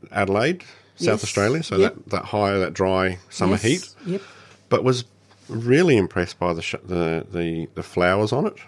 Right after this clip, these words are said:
Speaker 2: Yes.
Speaker 1: And the quantity of flowers.
Speaker 2: And, and
Speaker 1: and
Speaker 2: they
Speaker 1: the shape
Speaker 2: last
Speaker 1: of the bush.
Speaker 2: a long time,
Speaker 1: And it was
Speaker 2: yeah.
Speaker 1: just beautiful. I was like, "Wow, why have I not seen these before?" But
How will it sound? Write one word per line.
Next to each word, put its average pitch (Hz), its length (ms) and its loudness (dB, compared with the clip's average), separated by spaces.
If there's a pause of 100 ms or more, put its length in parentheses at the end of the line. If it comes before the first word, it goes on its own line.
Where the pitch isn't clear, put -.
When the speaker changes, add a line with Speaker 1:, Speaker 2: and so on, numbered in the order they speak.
(100)
Speaker 2:
Yes. 151 280 -6
Speaker 1:
And 95 120 2
the 87 60 4
quantity 110 500 0
of 107 80 -2
flowers. 147 540 -2
Speaker 2:
And, 180 380 0
and 180 140 2
Speaker 1:
and 175 100 2
Speaker 2:
they - 40 4
Speaker 1:
the 185 60 4
shape 190 240 4
Speaker 2:
last 190 180 2
Speaker 1:
of 175 80 0
the 196 60 0
bush. 165 180 2
Speaker 2:
a 160 40 -2
long 160 320 -2
time, 147 260 -6
Speaker 1:
And 110 80 2
it - 20 4
was 107 120 2
Speaker 2:
yeah. 156 80 -8
Speaker 1:
just 147 220 -2
beautiful. 123 400 -2
I 95 40 2
was 95 100 -2
like, 104 200 -4
"Wow, 156 440 -8
why 147 200 0
have 151 200 2
I 120 100 2
not 117 200 -2
seen 160 280 -2
these 101 320 -4
before?" 147 480 -2
But 98 220 -6